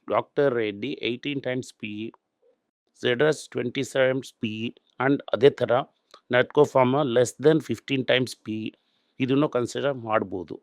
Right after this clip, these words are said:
ಈ ದುಡ್ಡು ಗೋಲ್ಡ್ ಲೋನಲ್ಲಿ ಇದೆ, ಎಲ್ರೂ ಗೋಲ್ಡ್ ಲೋನಲ್ಲಿ ಕೈ ಹಾಕ್ಬೇಕು ಅಂತ ನೋಡ್ತಿದ್ದಾರೆ.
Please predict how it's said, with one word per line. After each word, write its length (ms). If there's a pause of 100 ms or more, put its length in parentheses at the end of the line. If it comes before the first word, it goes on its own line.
(120)
ಈ 180
ದುಡ್ಡು 420
ಗೋಲ್ಡ್ 400
ಲೋನಲ್ಲಿ 460
ಇದೆ, 340
ಎಲ್ರೂ 340
ಗೋಲ್ಡ್ 380
ಲೋನಲ್ಲಿ 340
ಕೈ 260
ಹಾಕ್ಬೇಕು 500
ಅಂತ 140
ನೋಡ್ತಿದ್ದಾರೆ. 580